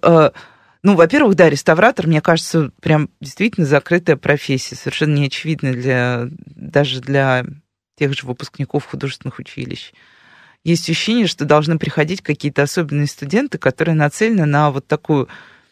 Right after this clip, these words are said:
ну, наверное, на долгую, кропотливую, глубокую историю.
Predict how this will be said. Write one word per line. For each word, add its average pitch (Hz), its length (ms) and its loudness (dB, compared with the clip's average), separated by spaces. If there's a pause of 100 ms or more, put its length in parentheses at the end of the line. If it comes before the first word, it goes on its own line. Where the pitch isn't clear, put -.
(340)
ну, 180 160 4
наверное, 165 480 4
на 160 240 4
долгую, 160 500 2
кропотливую, 160 1300 2 (200)
глубокую 160 640 2
историю. 120 680 0